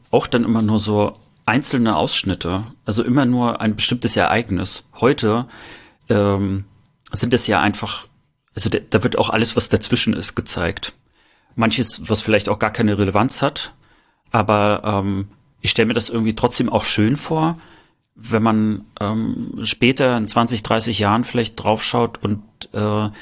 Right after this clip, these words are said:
näher irgendwie dran ist, dass es nicht nur einfach eine Erinnerung ist, die verblasst, sondern, äh, eine Erinnerung, die auch immer wieder aufgefrischt wird. Also ich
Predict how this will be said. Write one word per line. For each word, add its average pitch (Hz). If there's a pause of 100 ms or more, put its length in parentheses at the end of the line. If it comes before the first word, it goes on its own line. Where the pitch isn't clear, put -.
(340)
näher 120
irgendwie 107
dran 113
ist, -
dass -
es -
nicht -
nur 110
einfach 104
eine 104
Erinnerung 139
ist, -
die 104
verblasst, 117
sondern, 104 (440)
äh, 110
eine 107
Erinnerung, 107
die 107
auch 95
immer 107
wieder 92
aufgefrischt -
wird. 92 (680)
Also 107
ich -